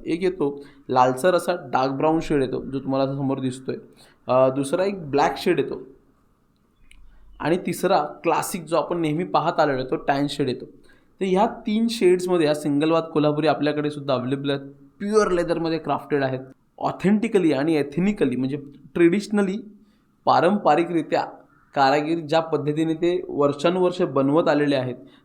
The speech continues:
त्याच पद्धतीने ते बनवले गेले आहेत. प्युअर लेदरमध्ये क्राफ्टेड आहेत.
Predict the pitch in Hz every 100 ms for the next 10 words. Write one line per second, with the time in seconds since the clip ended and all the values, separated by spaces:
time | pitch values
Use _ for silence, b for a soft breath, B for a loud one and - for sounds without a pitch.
0 | _ - 143 175 - 151 151 156 156 156
1 | 139 131 135 131 127 127 127 - _ b
2 | b _ _ _ 208 208 226 226 180 156
3 | 156 185 190 185 180 151 - 160 151